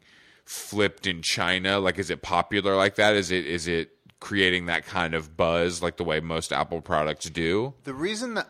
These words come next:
Speaker 2: the last iPhone was especially like that is because it was not available in China. So
Speaker 1: I see.
Speaker 2: people were, were buying it here and then taking
Speaker 1: Selling
Speaker 2: it there.
Speaker 1: it there.
Speaker 2: Whereas one of the reasons the Apple Watch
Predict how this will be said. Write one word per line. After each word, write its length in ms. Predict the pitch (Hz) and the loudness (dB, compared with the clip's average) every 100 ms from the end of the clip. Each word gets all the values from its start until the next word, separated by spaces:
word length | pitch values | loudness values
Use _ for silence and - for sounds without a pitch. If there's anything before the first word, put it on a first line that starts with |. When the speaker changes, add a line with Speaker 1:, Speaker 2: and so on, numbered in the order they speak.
| _ | _
Speaker 2:
the 140 | 123 123 | -6 -2
last 380 | 131 139 - - | 2 0 0 -4
iPhone 500 | 117 117 123 110 98 | -4 -4 -8 -12 -12
was 160 | 98 | -12
especially 600 | 98 - - 113 - 120 | -12 -12 -8 -8 -8 -8
like 260 | 104 107 - | -6 -6 -4
that 220 | 143 135 | -2 -2
is 100 | 107 | -4
because 360 | 113 107 123 110 | -12 -8 -8 -8
it 40 | |
was 200 | 95 - | -12 -14
not 340 | 104 113 120 117 | -6 0 2 0
available 500 | 101 98 95 87 87 | -2 -4 -6 -10 -14
in 80 | 87 | -12
China. 360 | - 90 80 - | -12 -12 -14 -12
So 140 | - | -6
Speaker 1:
I 100 | 80 | -4
see. 160 | - 143 | -2 -2
Speaker 2:
people 220 | 139 120 | -4 -4
were, 240 | 110 104 _ - | -6 -8 _ -16
were 120 | 117 107 | -12 -8
buying 340 | 127 120 117 | -2 -2 -2
it 140 | 107 - | -8 -12
here 400 | - 143 117 104 | -8 -4 -2 -2
and 100 | 98 | -6
then 140 | 95 | -12
taking 340 | - 113 - | -10 -10 -8
Speaker 1:
Selling 140 | - 104 | -10 -8
Speaker 2:
it 40 | |
there. 120 | 95 76 | -10 -10
Speaker 1:
it 60 | |
there. 240 | - - - | -14 -16 -6
Speaker 2:
Whereas 440 | 127 131 120 - - | -2 0 -2 -8 -14
one 240 | 123 135 151 | -8 -6 -4
of 60 | |
the 80 | 139 | -6
reasons 360 | 131 127 120 101 | -8 -8 -10 -8
the 120 | 113 | -2
Apple 260 | 110 113 101 | -2 -2 -2
Watch 380 | 113 117 - | 0 -2 -6